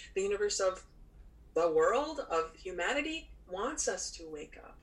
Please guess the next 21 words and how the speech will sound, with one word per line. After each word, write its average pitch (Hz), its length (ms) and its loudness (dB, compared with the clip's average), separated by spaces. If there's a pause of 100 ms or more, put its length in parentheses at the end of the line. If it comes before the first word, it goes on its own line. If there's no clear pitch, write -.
(120)
wants 285 340 -6
us - 140 -6
to - 100 -12
be - 120 -12
conscious, - 680 -12 (240)
wants 269 320 -8
us - 200 -2
to - 120 -4
stop - 560 -4
sleepwalking. - 840 -8 (460)
And 202 100 -2
they 208 120 4
say 214 400 2
in 180 100 -4
manufacturing 170 720 0
or 156 240 2 (160)
work, 170 300 2
they'll 170 80 -2
say, 160 300 2 (360)
"Watch - 640 0
your, 247 160 0